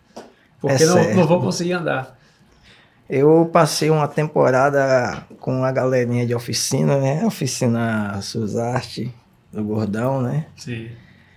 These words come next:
Speaker 2: Ele e os funcionários dele, Neto e El.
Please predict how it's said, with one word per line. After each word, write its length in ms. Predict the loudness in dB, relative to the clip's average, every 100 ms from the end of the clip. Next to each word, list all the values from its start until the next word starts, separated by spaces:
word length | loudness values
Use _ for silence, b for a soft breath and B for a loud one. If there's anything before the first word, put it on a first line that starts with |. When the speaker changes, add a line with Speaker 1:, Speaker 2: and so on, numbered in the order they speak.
| b b
Speaker 2:
Ele 800 | -8 -2 0 0 -2 -2 -4 -8 -14 _ -8
e 80 | -6
os 160 | -6 -6
funcionários 520 | -6 -4 -4 -4 -4
dele, 340 | -4 -2 -2
Neto 380 | -2 -2 -4 -4
e 60 | -2
El. 340 | 0 -2